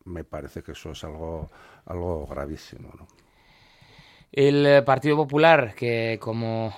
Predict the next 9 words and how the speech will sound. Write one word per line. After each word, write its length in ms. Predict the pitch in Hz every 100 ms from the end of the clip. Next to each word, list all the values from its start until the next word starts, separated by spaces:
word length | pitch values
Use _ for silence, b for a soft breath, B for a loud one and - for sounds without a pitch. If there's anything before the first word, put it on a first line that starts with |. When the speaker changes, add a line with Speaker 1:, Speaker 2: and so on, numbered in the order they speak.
| -
Speaker 2:
bueno, 180 | 120
pues 200 | 117 -
apuntabais, 720 | 104 110 113 139 139 107 - -
estaba 460 | 104 - 131 135
centrando 500 | 120 120 120 135 127
ese 320 | 113 - 113 113
discurso 640 | 113 - 135 - 95 - -
en 640 | 104 101 101 98 101 98 -
la, 520 | 107 101 104 101 101